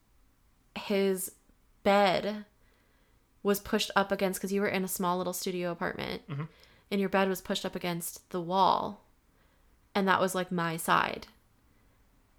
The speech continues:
Speaker 1: And
Speaker 2: Okay.
Speaker 1: I remember saying, "Oh, there's no, like, place to put my phone or whatever."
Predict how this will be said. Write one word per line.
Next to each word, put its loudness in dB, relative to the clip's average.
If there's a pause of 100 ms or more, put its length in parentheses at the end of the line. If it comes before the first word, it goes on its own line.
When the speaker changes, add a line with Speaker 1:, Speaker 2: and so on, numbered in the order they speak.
(220)
Speaker 1:
And 6
Speaker 2:
Okay. 10
Speaker 1:
I 8
remember 4
saying, -2 (220)
"Oh, -4
there's -4
no, 2
like, -4 (180)
place -2
to -8
put -8
my -2
phone 0
or 0
whatever." -6